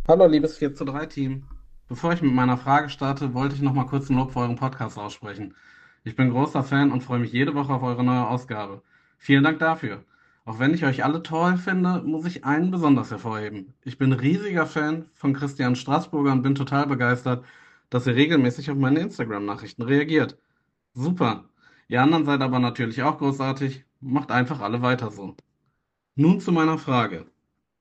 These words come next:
Welchem Torwart gelang es in der dritten Liga zuletzt, und ich glaube generell, dass es das einzige Mal überhaupt in der dritten Liga war, einen direkten Freistoß zu verwandeln?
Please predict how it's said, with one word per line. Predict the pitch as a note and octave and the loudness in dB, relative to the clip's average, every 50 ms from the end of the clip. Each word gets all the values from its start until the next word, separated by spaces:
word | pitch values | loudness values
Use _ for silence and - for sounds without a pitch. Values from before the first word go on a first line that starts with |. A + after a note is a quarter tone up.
| _ | _
Welchem | - B2+ B2+ C#3+ F3 F3+ - A3 | -6 -2 0 0 0 0 -2 -4
Torwart | F3+ F3+ E3+ D3+ C#3 A#2 A2 G#2 F#2 - | -2 0 2 2 2 2 0 -4 -6 -8
gelang | - A#2 A2+ A#2+ B2+ C3 | -6 -4 0 0 0 0
es | B2+ - | 0 -2
in | B2 A2+ | -2 -2
der | A2+ A2 | -2 -4
dritten | B2 A#2+ F3 F3+ - F3+ E3+ D#3 | -4 -6 -6 -4 -2 -2 -2 0
Liga | D#3+ D3+ C#3+ B2 - | 0 0 -2 -2 -4
zuletzt, | - - A2 G#2+ A2 D3 F3+ F3+ - - _ _ _ _ _ _ _ _ _ - | -6 -10 -6 -4 -4 -4 -4 -6 -10 -20 _ _ _ _ _ _ _ _ _ -8
und | A#2 G#2+ | -8 -8
ich | G#2 - - | -8 -8 -6
glaube | A2+ A2+ A2+ G#2+ G#2 G#2 | -4 -4 -2 -4 -6 -4
generell, | G#2+ A#2 B2 D3 F3 F3 E3+ E3 D#3+ D3+ | 0 2 4 4 4 2 2 2 2 2
dass | C#3 B2+ - - | 0 -2 -4 -6
es | - - | -10 -12
das | A2 G#2 - | -12 -12 -8
einzige | - A#2+ C#3 F3 F#3 - - C#3 B2+ B2+ | -4 -2 0 0 0 -2 -2 0 0 2
Mal | A#2+ A#2 A2 - | 2 0 0 -2
überhaupt | - C#3 D3 E3+ A#2+ G#2+ - - | -2 0 0 2 0 0 -2 -4
in | A2 G#2+ | -6 -8
der | G#2+ | -6
dritten | G2+ G#2+ A2 F#2 G2 G#2 | -8 -8 -8 -8 -8 -8
Liga | A2 G#2+ G#2+ G#2 G2+ | -8 -8 -8 -6 -4
war, | G#2+ B2 D3 F3 F3+ - - _ _ _ _ _ _ | -2 -2 -2 -2 -4 -10 -18 _ _ _ _ _ _
einen | - A2 A#2+ A#2+ A#2 A2+ - A#2 | -6 -2 0 0 0 -2 -4 -6
direkten | A2+ C#3+ F3+ A3+ F#3+ F3 F3+ F3+ - - F3 F3 | -4 -2 0 0 2 0 0 -2 -2 -4 -4 -4
Freistoß | - - E3 E3+ E3+ - - A#2 A2 - - | 0 0 0 0 0 -2 -4 -8 -8 -10 -12
zu | _ B2 A2 | _ -12 -8
verwandeln? | - A2+ G2+ G2+ G2+ G2+ G2 G2 F#2 F2+ F#2 | -6 -6 -6 -4 -6 -6 -6 -8 -8 -10 -12